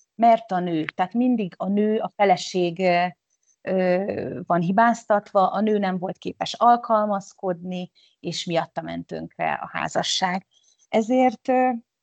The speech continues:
létezik vállás, de, de nagyon, nagyon ritka esetekben,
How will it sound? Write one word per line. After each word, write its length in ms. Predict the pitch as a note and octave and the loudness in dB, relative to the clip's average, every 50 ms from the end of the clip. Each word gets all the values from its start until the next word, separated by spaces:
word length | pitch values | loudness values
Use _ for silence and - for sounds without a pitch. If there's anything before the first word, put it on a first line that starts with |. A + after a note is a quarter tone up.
| _ _ _ _ _ _ _ _ _ - | _ _ _ _ _ _ _ _ _ -16
létezik 920 | - G#3+ A3 A3+ A#3 C4 B3+ - D4+ D4+ C#4+ C4 - D4+ D4+ D4+ - - | -12 -8 -4 -2 0 0 0 0 -2 -2 -2 -2 -4 -6 -6 -6 -10 -10
vállás, 680 | C#4+ C#4 C#4+ C#4 C4+ C4+ C4 C4 B3+ B3+ B3 A#3+ - - | -6 -2 0 0 2 2 2 2 2 2 2 0 -4 -4
de, 440 | F#3 A3 A3 G#3+ G#3 G#3 G3+ G3+ _ _ _ _ _ _ | -2 0 2 4 4 2 2 -2 _ _ _ _ _ _
de 160 | - F#3 F#3+ G3+ | -8 -2 2 4
nagyon, 560 | A3+ B3 C4+ C#4 A#3+ C4 A#3+ A3+ A3 G#3 - | 6 6 6 6 6 6 4 4 2 0 -2
nagyon 600 | - G#3+ A#3+ C4 A#3 B3+ B3 B3 A#3+ A#3 A#3 - _ | 0 2 2 4 4 4 4 2 2 2 0 -4 _
ritka 480 | - G#3 G3+ G#3+ A#3 A#3 - - A3+ G#3 | -10 -4 0 0 0 0 0 0 0 2
esetekben, 920 | G#3 G#3 G3 - - G3 - - G3 F3+ E3+ F3 F#3+ G3 F#3+ G3 G3 F#3+ | 2 2 0 -2 -6 -8 -4 -4 -4 -4 -4 -2 -2 0 0 0 -2 -6